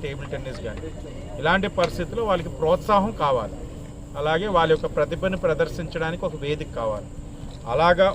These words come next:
ఒక ప్రోత్సహిస్తూ వాళ్ళ యొక్క ప్రతిభని ప్రదర్శించడానికి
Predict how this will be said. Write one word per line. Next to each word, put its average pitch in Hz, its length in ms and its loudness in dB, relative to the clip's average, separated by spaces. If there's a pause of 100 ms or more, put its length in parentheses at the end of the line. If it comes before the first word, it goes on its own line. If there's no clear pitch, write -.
ఒక - 100 -6 (140)
ప్రోత్సహిస్తూ 175 760 4 (140)
వాళ్ళ 170 240 6
యొక్క 160 240 0
ప్రతిభని 175 500 0
ప్రదర్శించడానికి 170 1000 0